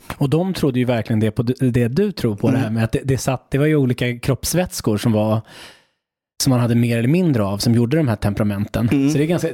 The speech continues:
Speaker 1: da-, de, eller hur, de skulle hålla med dig om att den här, den här bakgrundsstämningen som du kallar den,
Speaker 2: Mm.
Speaker 1: den är, den är liksom nä-, det är en vätska.
Speaker 2: Ja. <laughs> Ja, det,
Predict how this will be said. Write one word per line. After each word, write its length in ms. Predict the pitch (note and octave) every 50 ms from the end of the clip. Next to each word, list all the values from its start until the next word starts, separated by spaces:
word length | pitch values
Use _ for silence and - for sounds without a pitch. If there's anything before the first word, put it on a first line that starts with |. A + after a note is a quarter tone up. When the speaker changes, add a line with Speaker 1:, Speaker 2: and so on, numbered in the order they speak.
| C#3 -
Speaker 1:
da-, 180 | - C#3 D3 D3
de, 140 | C#3 D#3 E3 -
eller 180 | D3 C#3+ D3+
hur, 60 | D3+
de 160 | C3 C#3 C3+ C3+
skulle 180 | - E3 D#3
hålla 160 | C#3+ D#3+ D3+
med 260 | D3 E3+ E3+ C#3 A#2 A2+
dig 220 | A#2+ A#2+ A#2+ A2+ A2+
om 80 | A2+
att 200 | A2+ A2 - - - -
den 160 | A#2+ B2 A2+
här, 260 | A2 A2 A2+ A2+ -
den 140 | - B2 B2
här 400 | A#2 A#2+ B2 A#2 C3 C3 C#3+ -
bakgrundsstämningen 1040 | C#3 A#2+ E3 E3+ C#3+ A#2 - - B2+ C3 B2+ A#2+ - - G3 F#3 F3+ E3 C#3 A2 G#2
som 120 | - A2+
du 100 | G2+ G#2+
kallar 240 | G#2 - A2 G#2 G2
den, 200 | G2 A2 A#2 A#2+ -
Speaker 2:
Mm. 200 | C3+ C3 A#2 A2+ - - - -
Speaker 1:
den 420 | - C#3 C#3 C#3+ D3+ D3+ D#3 D#3 -
är, 500 | - B2+ A#2 A2+ A2+ A2 A2 A#2 A2 - - _ _ _ _ _ _ _ _ _ _
den 140 | - B2+ C#3
är 100 | C#3+ C3+
liksom 220 | B2 A2+ - A#2 A#2
nä-, 120 | A#2+ A2 - - _ -
det 60 | - D3
är 40 |
en 80 | C#3 B2+
vätska. 480 | C3 A#2+ - - - - - - G#2 - - - - -
Speaker 2:
Ja. 300 | - F3+ - - - - - - - - -
<laughs> 440 | F3 F3+ G3+ - - - - F#3 - - - - - - - - - - -
Ja, 360 | - - - - - - -
det, 60 | -